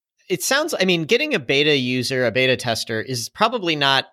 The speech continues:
like, radically different from getting a customer, but the goals are a little different.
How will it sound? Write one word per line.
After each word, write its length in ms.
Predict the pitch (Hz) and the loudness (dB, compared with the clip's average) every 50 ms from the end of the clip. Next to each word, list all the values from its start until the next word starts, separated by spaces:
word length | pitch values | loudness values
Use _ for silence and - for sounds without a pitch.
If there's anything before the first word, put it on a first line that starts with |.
| _ | _
like, 240 | - 127 110 - - - - | -10 -10 -10 -10 -10 -18 -12
radically 520 | 113 110 104 113 127 151 156 - - 156 | -6 -2 0 2 2 2 0 0 0 0
different 320 | 147 156 147 - 160 139 - | 0 0 0 -2 -6 -8 -8
from 120 | 139 131 | -6 -2
getting 220 | 117 120 113 107 | -2 -2 0 -2
a 60 | 98 - | -4 -4
customer, 640 | - 135 123 - - - 107 98 95 92 90 87 - - | -4 -4 -2 -2 -4 -8 -10 -10 -10 -10 -10 -8 -2 0
but 220 | 120 107 - - | 0 0 2 0
the 80 | 123 104 | 0 2
goals 340 | 98 147 156 165 151 117 | 4 6 6 6 4 4
are 60 | 135 123 | 4 4
a 60 | 120 | 4
little 180 | 117 110 107 | 4 4 2
different. 480 | 98 117 104 - - 113 104 - 104 | 2 2 0 0 0 -2 -2 -2 -4